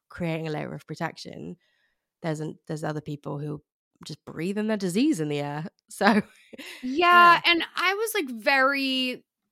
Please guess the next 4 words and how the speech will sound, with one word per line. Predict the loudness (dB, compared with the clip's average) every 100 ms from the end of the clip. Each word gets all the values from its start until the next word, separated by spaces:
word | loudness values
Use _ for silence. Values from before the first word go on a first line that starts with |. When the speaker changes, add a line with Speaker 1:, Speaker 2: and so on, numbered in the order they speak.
| _ _ _ _ _ -20 -18 -16
Speaker 2:
clear | -2 2 4 4
with | -2 -4
Uber | -6 0 0 2 -2 -6 -12 0
that | 6 8 8 6 2